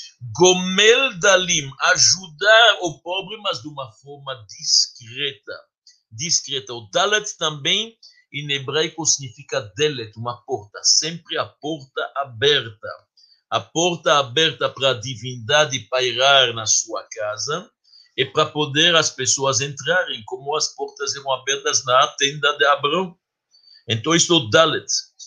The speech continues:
Se você faz o Gimel Dalet, você gomel com o Dal, você ajuda o necessitado,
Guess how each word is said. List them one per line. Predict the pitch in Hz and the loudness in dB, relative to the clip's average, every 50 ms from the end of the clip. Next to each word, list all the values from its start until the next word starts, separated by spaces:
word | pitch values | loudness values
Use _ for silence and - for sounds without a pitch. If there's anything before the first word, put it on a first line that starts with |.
| - - _ | -20 -4 _
Se | - - - 254 277 | 2 4 4 4 2
você | 247 277 269 - - 240 240 208 | 0 2 2 2 4 4 2 0
faz | - - 214 196 175 156 139 | 2 4 4 6 6 4 2
o | 160 151 123 98 | 0 0 0 0
Gimel | 151 202 185 175 160 139 120 110 107 98 | 0 0 2 2 2 4 4 2 0 0
Dalet, | - 117 107 95 92 98 107 - - - | 0 2 2 0 0 -6 -12 -14 -14 -12
você | 127 127 - - - 151 131 110 104 | -4 0 0 2 2 0 -2 -4 0
gomel | 107 165 170 160 160 160 165 190 190 175 151 135 117 - _ | 2 2 2 2 0 0 2 4 4 4 4 2 -2 -6 _
com | - 135 | -2 -2
o | 131 123 110 98 | -2 -2 -4 -2
Dal, | 95 131 123 113 110 113 | 0 0 0 0 -2 -4
você | 117 131 - - - - - | -4 -2 0 0 0 0 -2
ajuda | 139 151 160 143 120 - - 226 233 226 185 143 127 127 110 - - | 0 0 0 2 2 0 0 0 -4 -8 -10 -6 -4 -4 -4 -4 -4
o | 139 135 135 | -8 -8 -6
necessitado, | 131 131 120 - - - - - - - - _ - 101 - - - - - - | -4 -2 -2 -2 -2 -2 -4 -6 -6 -8 -12 _ -10 -10 -10 -12 -14 -18 -20 -20